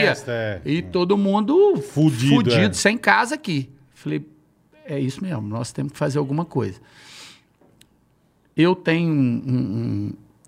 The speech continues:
Speaker 2: um, um lugar lá em, em Nova Lima, que é um bairro, o, o bairro que mais foi atingido em Nova Lima, que chama Honório Bicalho. É onde eu faço meu esporte.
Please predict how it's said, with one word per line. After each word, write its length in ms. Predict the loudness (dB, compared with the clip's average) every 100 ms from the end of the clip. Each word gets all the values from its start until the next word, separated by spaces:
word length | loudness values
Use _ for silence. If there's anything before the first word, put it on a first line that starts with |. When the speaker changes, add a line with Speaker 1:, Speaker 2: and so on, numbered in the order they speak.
| _
Speaker 2:
um, 80 | 0
um 60 |
lugar 460 | 0 2 2 2 0
lá 160 | -2 -2
em, 160 | -6
em 100 | -6
Nova 420 | -4 -2 0 0 2
Lima, 280 | 4 2
que 120 | 2 0
é 40 |
um 100 | 2
bairro, 340 | 2 2 -2 -6
o, 300 | -8 -6 -4
o 20 |
bairro 280 | -2 -2 -2
que 120 | 2
mais 280 | 2 2 0
foi 180 | 0 0
atingido 440 | 0 -2 -2 -2
em 40 |
Nova 220 | -2 0 0
Lima, 240 | 2 0
que 60 | 2
chama 200 | 2 4
Honório 280 | 4 2 0
Bicalho. 400 | -2 -4 -6 -10 -20 -20 -20 -10 -4
É 80 |
onde 240 | -2 -2 -2
eu 80 | -4
faço 320 | -6 -6 -8
meu 80 | -12
esporte. 720 | -8 -8 -8 -10 -20 -20